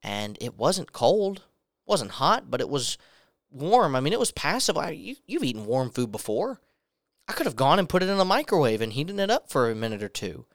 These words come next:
But instead, I started basically getting on to her for the audacity of not <laughs> serving hot food. And inside my head, I'm thinking, "What is wrong with you?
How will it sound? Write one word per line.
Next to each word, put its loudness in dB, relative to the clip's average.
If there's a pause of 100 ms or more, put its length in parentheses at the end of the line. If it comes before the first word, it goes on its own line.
(580)
But 6
instead, 4
I 8
started 4
basically 2 (220)
getting 4
on 4
to 6
her 0 (300)
for -6
the 4
audacity 4
of 4
not 4
<laughs> -
serving 4
hot -2
food. 0
And -2 (280)
inside 4
my 4
head, 2
I'm 2
thinking, -6 (440)
"What -6
is -4
wrong 2
with -8
you? -14